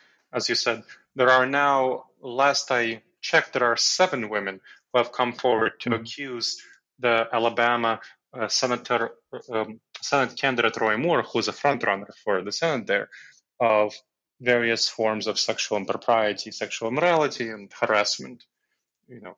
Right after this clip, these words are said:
Speaker 1: below age of consent and so on. So that's clear that these accusations are there. And the Washington Post did a really thorough, credible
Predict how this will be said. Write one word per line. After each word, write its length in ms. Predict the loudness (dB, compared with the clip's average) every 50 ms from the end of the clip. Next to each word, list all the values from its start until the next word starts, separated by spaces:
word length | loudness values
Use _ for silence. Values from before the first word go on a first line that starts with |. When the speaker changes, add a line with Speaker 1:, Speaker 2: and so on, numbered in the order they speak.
| _ _
Speaker 1:
below 320 | -4 0 2 2 2 2 0
age 160 | 0 -2 -4
of 140 | -6 -8 -8
consent 360 | -10 -8 -4 -2 -2 -2 -2
and 140 | -4 -6 -6
so 160 | -8 -10 -12 -14
on. 120 | -18 -20 -20 _ -20 -20 _ _
So 340 | -8 -4 -4 -2 -2 -4 -8 _ _ _ _ _ _ _ -12
that's 760 | 0 2 4 4 2 0 -4 -8 -8 -8 -8 -10 -12 -16 _ _ _ _ _ _ _ -12
clear 480 | -6 -4 0 2 2 2 0 0 -4 -8
that 120 | -12 -14 -14 _ -20
these 400 | -20 -20 -18 -14 -12 -8 -6 -6
accusations 720 | -6 -6 -8 -10 -6 -4 -4 -2 -2 -4 -8 -10 -12 -8 -4 -2
are 100 | 0 0
there. 240 | 0 0 -2 -2 -4 -8 -16 -20 -20 _ _ _
And 120 | -2 -2 0
the 60 | 2
Washington 520 | 4 4 4 4 2 0 -2 -4 -6 -8 -10 _ _
Post 280 | 2 2 2 2 0 -2
did 100 | 0 0
a 80 | 0
really 360 | 0 -2 -2 -2 -2 0 -2 -2
thorough, 460 | -4 0 2 4 4 6 4 2 2
credible 640 | -2 -6 -2 0 2 2 2 2 0 0 0 0 -2